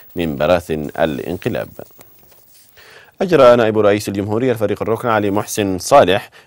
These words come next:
اتصالا هاتفيا بمحافظ محافظة شبوة اللواء علي بن راشد الحارثي، للاطلاع على المستجدات وجهود تطبيع الأوضاع في مناطق المحافظة.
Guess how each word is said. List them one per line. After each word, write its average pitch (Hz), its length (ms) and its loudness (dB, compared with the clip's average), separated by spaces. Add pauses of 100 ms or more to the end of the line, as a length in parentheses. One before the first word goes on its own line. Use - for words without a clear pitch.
(120)
اتصالا 90 540 -2
هاتفيا 113 420 -2
بمحافظ 110 600 0
محافظة 104 580 0
شبوة 139 340 2
اللواء 95 280 4
علي 107 300 4
بن 87 100 -2
راشد 98 380 0
الحارثي، 107 600 0 (340)
للاطلاع 87 600 0
على 85 120 0
المستجدات 82 840 -4
وجهود 76 680 -6 (100)
تطبيع 87 420 -4
الأوضاع 80 500 2
في 101 160 -10
مناطق 87 600 -6
المحافظة. 87 720 -4